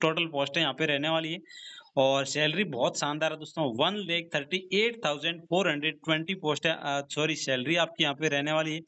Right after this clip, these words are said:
वही senior nursing officer की बात करें तो लेवल एट पे मैट्रिक से आपकी salary रहने वाली है,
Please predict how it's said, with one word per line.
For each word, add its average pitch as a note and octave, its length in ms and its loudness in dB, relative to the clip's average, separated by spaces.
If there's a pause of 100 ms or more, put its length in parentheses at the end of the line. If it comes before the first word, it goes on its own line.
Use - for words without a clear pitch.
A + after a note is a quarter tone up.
(460)
वही G3+ 140 4
senior G3 380 0
nursing G3 300 -6
officer F#3+ 340 -6
की G3 220 0
बात D#3 320 2
करें E3 120 0
तो F#3 80 -4
लेवल E3 340 2 (100)
एट G3 200 0 (140)
पे E3+ 120 2
मैट्रिक D#3+ 320 -4
से D3+ 100 -2
आपकी C3+ 220 -4
salary C3+ 360 0
रहने D#3+ 260 0
वाली D#3+ 240 0
है, E3+ 100 -4